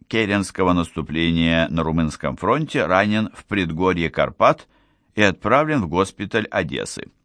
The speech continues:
Пятое сентября. Награждён орденом Святой Анны четвёртой степени. Осень. Стрелялся на дуэли с поэтом Александром Соколовским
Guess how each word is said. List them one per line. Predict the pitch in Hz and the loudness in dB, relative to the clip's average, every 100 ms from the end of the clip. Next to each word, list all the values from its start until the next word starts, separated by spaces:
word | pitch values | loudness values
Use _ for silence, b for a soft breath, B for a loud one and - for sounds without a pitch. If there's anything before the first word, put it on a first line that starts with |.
| _ _ _ _ b b b b b _ | _ _ _ _ b b b b b _
Пятое | 127 139 151 147 147 | 4 4 4 0 0
сентября. | 143 139 131 101 69 52 - _ _ _ _ _ _ | -2 -4 -4 -4 -4 -6 -8 _ _ _ _ _ _
Награждён | 80 101 113 120 131 180 - | 0 2 2 0 0 -2 0
орденом | 139 147 135 135 | -2 0 0 0
Святой | 123 90 90 95 80 | 0 -4 -2 0 2
Анны | 101 135 143 139 | 2 2 0 -2
четвёртой | - 78 85 87 92 85 | -4 -4 -2 -2 -2 -6
степени. | - 65 - 60 50 - _ _ _ _ _ _ - | -6 -10 -8 -10 -12 -14 _ _ _ _ _ _ 4
Осень. | 104 - 87 85 - _ _ _ _ _ - | 4 4 -2 -4 -6 _ _ _ _ _ -10
Стрелялся | - 123 120 160 170 156 | -2 2 4 4 4 2
на | 139 113 | 2 2
дуэли | 101 131 135 | 2 2 0
с | 120 | -2
поэтом | - 98 110 113 104 | -2 0 2 0 -2
Александром | 90 87 - 101 107 98 101 92 | -4 -4 -2 0 0 0 -2 -2
Соколовским | 101 87 85 131 147 - 151 | -4 -2 0 0 -4 -6 -6